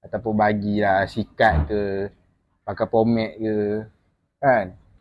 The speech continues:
Ini rambut pergi ni macam monyet. Datang, wah! Macam monyet tau, macam monyet.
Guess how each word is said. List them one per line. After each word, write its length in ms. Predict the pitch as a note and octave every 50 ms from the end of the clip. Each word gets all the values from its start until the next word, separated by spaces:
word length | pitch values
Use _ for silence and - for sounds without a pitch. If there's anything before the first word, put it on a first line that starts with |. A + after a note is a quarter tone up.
| _ _
Ini 320 | - C4+ G3 G3+ G3+ G3+ G3
rambut 320 | F#3+ G3 G3+ G3+ - - _ _ _ _ _ _ _ _ _ _ _ _ _ _ _ _
pergi 320 | - G#3 G3 F3+ F#3 G3 G3+
ni 240 | G3 G3+ G3+ G3+ G3+ F#3+ G3 - _ _ _ _ _ _ _ _ _ _ -
macam 200 | - F#3+ G#3 G#3+
monyet. 420 | A3 G#3+ G#3 G3 E3+ C3+ A2 G2 - _ _ _ _
Datang, 360 | - E3 E3+ - - - - F#4+
wah! 440 | A4+ A4 - - - - - - - G4+ - - G#4 G#4 G4 - - B4 B4+ - - - F#2 - A#4 A4 G#4 - - A4+ A4+ - G#4+ - A#4+ - - - - - - - _ -
Macam 220 | - A3 A#3+ A#3
monyet 320 | A#3+ A#3 A3+ G#3 F#3+ C#3+ E3
tau, 160 | E3+ C#3 B2
macam 180 | A#2+ B2 C#3+ C3+
monyet. 380 | C3+ C3+ B2+ A#2 G2+ - -